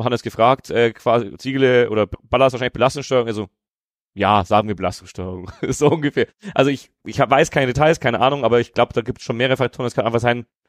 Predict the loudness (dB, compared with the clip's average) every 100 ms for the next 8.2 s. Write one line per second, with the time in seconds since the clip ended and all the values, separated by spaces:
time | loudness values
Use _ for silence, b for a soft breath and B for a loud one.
0 | _ -2 -2 -2 -6 -4 -2 -2 -2 0
1 | 0 0 2 2 0 -4 -2 0 2 0
2 | -2 -8 -8 -2 0 2 -2 -4 -6 -6
3 | -6 -8 -8 -4 -4 -2 0 2 0 -2
4 | -2 -4 -4 -2 -2 -2 -4 -4 -4 -12
5 | -6 -6 -6 -12 -10 -10 _ _ _ _
6 | _ _ -2 0 0 -4 -6 -6 -4 0
7 | 0 0 2 2 2 -2 -4 -6 -10 -4
8 | -2 -2